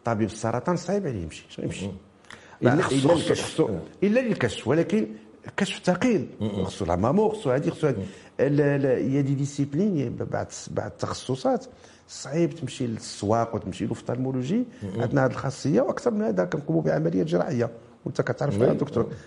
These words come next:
Speaker 1: ومشيتي معنا وعاونتينا
Speaker 2: Absolument,
Speaker 1: وشاركتينا.
Speaker 2: absolument.
Speaker 1: كنمشيو لواحد المنطقة فيها صفر أطباء عيون،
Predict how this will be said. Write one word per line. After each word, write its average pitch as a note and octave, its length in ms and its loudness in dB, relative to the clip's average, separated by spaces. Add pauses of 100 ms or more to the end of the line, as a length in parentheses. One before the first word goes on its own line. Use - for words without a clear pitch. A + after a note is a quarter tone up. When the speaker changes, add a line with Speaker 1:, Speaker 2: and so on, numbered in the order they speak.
(140)
Speaker 1:
ومشيتي C3 400 0
معنا C#3 340 4
وعاونتينا A#2+ 560 4
Speaker 2:
Absolument, - 20 6
Speaker 1:
وشاركتينا. B2 580 2
Speaker 2:
absolument. - 400 -8
Speaker 1:
كنمشيو G3+ 280 2
لواحد D3 220 2
المنطقة B2+ 360 2
فيها G#2 300 0
صفر E3 340 -2
أطباء G#2+ 340 0
عيون، C3+ 320 2